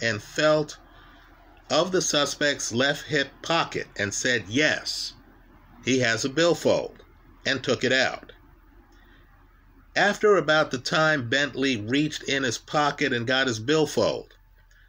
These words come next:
the suspect made the statement, 'I don't know why you're treating me like this. The only thing I have done is carry a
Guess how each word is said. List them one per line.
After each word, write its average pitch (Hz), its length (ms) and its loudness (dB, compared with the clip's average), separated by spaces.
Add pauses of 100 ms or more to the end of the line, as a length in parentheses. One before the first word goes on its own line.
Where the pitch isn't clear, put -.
(120)
the 90 80 -6
suspect 156 640 0
made 139 220 0
the 143 80 -4
statement, 151 640 -2 (1300)
'I 117 140 0
don't 156 200 2
know 139 180 2
why 113 200 2
you're 123 160 2
treating 135 480 0
me 82 100 0
like 76 280 0
this. - 580 -4 (880)
The 76 140 -4
only 151 300 0
thing 143 280 -2
I 127 200 0
have 135 280 -2
done 139 360 -2 (800)
is 82 200 -4
carry 123 580 0
a 113 160 0